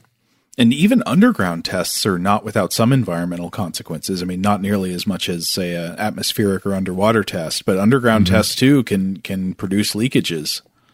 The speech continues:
Speaker 2: Yeah. Now, on the subject of underwater tests, I was, uh, reading a little bit more about these. And, um, the, these were banned by the Partial Nuclear Test Ban Treaty in nineteen sixty-three, but the U S, the U K, and the U S S R managed to conduct a, a total of nine,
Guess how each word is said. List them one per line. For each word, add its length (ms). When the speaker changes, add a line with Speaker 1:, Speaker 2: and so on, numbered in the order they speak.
Speaker 2:
Yeah. 220
Now, 160
on 200
the 100
subject 320
of 60
underwater 560
tests, 300
I 60
was, 220
uh, 220
reading 260
a 20
little 140
bit 120
more 200
about 260
these. 400
And, 340
um, 220
the, 140
these 220
were 80
banned 480
by 180
the 200
Partial 340
Nuclear 500
Test 320
Ban 300
Treaty 360
in 140
nineteen 320
sixty-three, 720
but 120
the 100
U 260
S, 160
the 140
U 160
K, 180
and 100
the 60
U 140
S 160
S 160
R 160
managed 300
to 60
conduct 320
a, 200
a 40
total 380
of 120
nine, 500